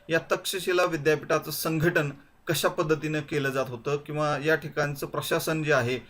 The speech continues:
हे प्रशासन कशा पद्धतीनं चालत होतं, व्यवस्थापन कशा प्रकारे चालत होतं.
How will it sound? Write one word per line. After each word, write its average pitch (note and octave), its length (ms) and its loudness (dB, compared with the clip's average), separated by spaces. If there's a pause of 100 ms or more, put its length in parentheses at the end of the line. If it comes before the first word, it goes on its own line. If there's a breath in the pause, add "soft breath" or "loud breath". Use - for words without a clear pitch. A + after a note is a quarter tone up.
(240 loud breath)
हे F#3 40 -4
प्रशासन D#3 540 -2
कशा D3 240 -2
पद्धतीनं C#3+ 500 -4
चालत C#3 240 -2
होतं, A#2+ 220 -4
व्यवस्थापन C3+ 720 2 (440 loud breath)
कशा D#3+ 220 0
प्रकारे D3 380 0
चालत C3+ 280 -2
होतं. A2+ 260 -2